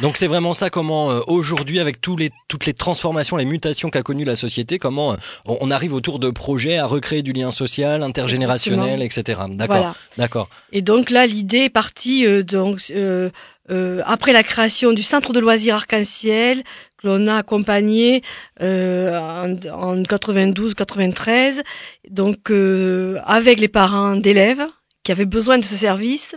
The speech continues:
Speaker 2: parce qu'ils travaillaient et qu'après l'école, il fallait bien, euh, un mode d'accueil pour les enfants. La crèche existait déjà, mais bon, après, avant et après l'école, il n'y avait rien. Donc, euh, Arc-en-Ciel a été créé.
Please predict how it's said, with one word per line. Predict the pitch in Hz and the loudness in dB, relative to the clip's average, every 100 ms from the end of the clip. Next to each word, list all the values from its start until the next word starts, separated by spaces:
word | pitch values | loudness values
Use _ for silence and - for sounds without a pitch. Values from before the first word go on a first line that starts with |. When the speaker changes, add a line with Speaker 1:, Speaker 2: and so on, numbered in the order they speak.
| - | -14
Speaker 2:
parce | 202 | -14
qu'ils | - - | -10 -8
travaillaient | 190 190 196 262 277 - | -6 -4 -2 -2 -4 -6
et | 202 | -4
qu'après | 190 - 202 | -2 0 0
l'école, | 196 226 202 | 0 0 -2
il | |
fallait | 185 180 | -2 -4
bien, | 180 233 240 226 | 0 0 2 0
euh, | 180 - - - - | -4 -8 -16 -18 -10
un | 196 | 0
mode | 220 247 | 4 4
d'accueil | 214 220 220 233 226 | 6 2 4 2 2
pour | 220 196 | -2 -2
les | 190 | 0
enfants. | 190 190 - 294 339 _ _ | 0 -2 0 0 0 _ _
La | 208 | -2
crèche | 208 226 208 | 0 0 0
existait | 185 202 - 202 | -2 -4 -2 -2
déjà, | 196 220 302 320 262 | 0 2 0 0 -4
mais | 226 247 | -2 -2
bon, | 202 240 240 | 0 -2 -2
après, | - 196 - 226 - | -6 -8 -2 -2 2
avant | 220 247 233 - | 2 2 0 -2
et | 208 | -6
après | 202 220 | -4 -4
l'école, | 208 269 269 | -2 0 0
il | |
n'y | 233 | 0
avait | 196 | -2
rien. | 170 160 - | -4 -10 -16
Donc, | 196 202 220 214 - - - - - - | -10 -10 -8 -12 -12 -18 -18 -18 -16 -4
euh, | 196 180 180 175 170 175 180 185 175 127 | 2 4 4 2 0 0 -4 -6 -12 -2
Arc-en-Ciel | 185 208 - 226 208 240 208 | 2 2 2 0 2 2 2
a | 190 | 0
été | 190 190 | -2 -6
créé. | - 196 226 302 | -4 0 2 2